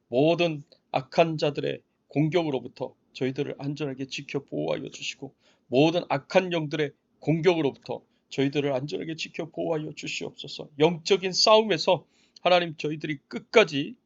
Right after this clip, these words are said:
인내하고, 그리고 참고 견디면서 승리의 삶을 살아갈 수 있도록 하나님, 도와 주시옵소서.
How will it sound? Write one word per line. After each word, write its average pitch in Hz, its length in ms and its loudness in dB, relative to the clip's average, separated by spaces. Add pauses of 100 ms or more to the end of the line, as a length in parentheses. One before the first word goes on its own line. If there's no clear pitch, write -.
(160)
인내하고, 147 760 2 (400)
그리고 123 240 -6
참고 160 480 -6
견디면서 151 800 -6 (100)
승리의 226 540 -4
삶을 165 340 -4
살아갈 160 340 0
수 139 140 -6
있도록 131 400 -6 (240)
하나님, 143 360 -4
도와 143 420 2 (260)
주시옵소서. 123 920 -2